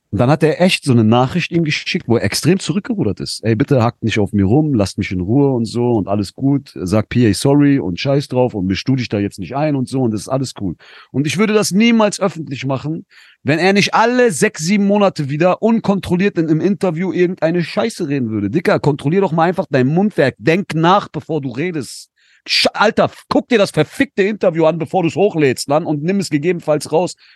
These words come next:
wenn du in dem Moment auch einfach redest. Aber jedes Mal mit dieser maßlosen Ignoranz einfach zu reden und einfach zu machen und sich dann darüber zu wundern, dass jemand einem antwortet, das funktioniert nicht.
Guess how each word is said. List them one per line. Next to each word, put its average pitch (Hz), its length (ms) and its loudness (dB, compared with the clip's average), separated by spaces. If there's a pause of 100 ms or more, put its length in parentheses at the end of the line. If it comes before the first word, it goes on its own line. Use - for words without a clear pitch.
wenn 175 220 2
du 196 60 4
in 180 100 2
dem 160 140 2
Moment 151 300 -2
auch 135 140 0
einfach 127 320 -2
redest. 98 360 -4 (340)
Aber 143 380 2 (1120)
jedes 175 420 0
Mal 185 240 4
mit 151 140 -2
dieser 143 200 2
maßlosen 165 600 0
Ignoranz 151 540 -2
einfach 202 580 0
zu - 180 -6
reden 190 340 2
und 147 140 0
einfach 185 380 -2
zu 160 160 -6
machen 180 260 -2
und 151 160 -2
sich 139 160 -8
dann 196 180 0
darüber 175 280 0
zu 120 220 -8
wundern, 185 340 0
dass 123 160 -6
jemand 165 280 0
einem 139 200 0
antwortet, 139 520 -4
das 127 120 -6
funktioniert 135 500 -6
nicht. 101 180 -8